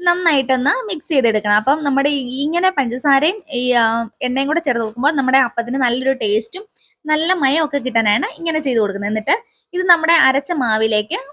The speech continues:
ഒഴിച്ചു കൊടുക്കുന്നുണ്ട്. പിന്നെ പെട്ടെന്ന് പൊങ്ങി കിട്ടാനൊക്കെ ആയിട്ടും ഒരു, ആ, കാൽ കപ്പ് ചെറു ചൂടുവെള്ളം ഇതിലേക്ക് ഒഴിച്ചു കൊടുത്ത് നന്നായിട്ടൊന്ന് ഇളക്കണം. എന്നിട്ട്, ആ, ഇതിലേക്ക് ഒരു അര ടീസ്പൂൺ ഉപ്പ് കൂടി ചേർത്ത് കൊടുക്കുന്നുണ്ട്. എന്നിട്ട്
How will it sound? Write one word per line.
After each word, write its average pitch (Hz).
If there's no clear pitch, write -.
ഒഴിച്ചു 311
കൊടുക്കുന്നുണ്ട്. 208
പിന്നെ 330
പെട്ടെന്ന് 359
പൊങ്ങി 285
കിട്ടാനൊക്കെ 254
ആയിട്ടും 226
ഒരു, 285
ആ, 269
കാൽ 294
കപ്പ് 285
ചെറു 311
ചൂടുവെള്ളം 247
ഇതിലേക്ക് 262
ഒഴിച്ചു 233
കൊടുത്ത് 220
നന്നായിട്ടൊന്ന് 226
ഇളക്കണം. 208
എന്നിട്ട്, 302
ആ, 262
ഇതിലേക്ക് 320
ഒരു 330
അര 294
ടീസ്പൂൺ 349
ഉപ്പ് -
കൂടി 311
ചേർത്ത് 262
കൊടുക്കുന്നുണ്ട്. 196
എന്നിട്ട് 311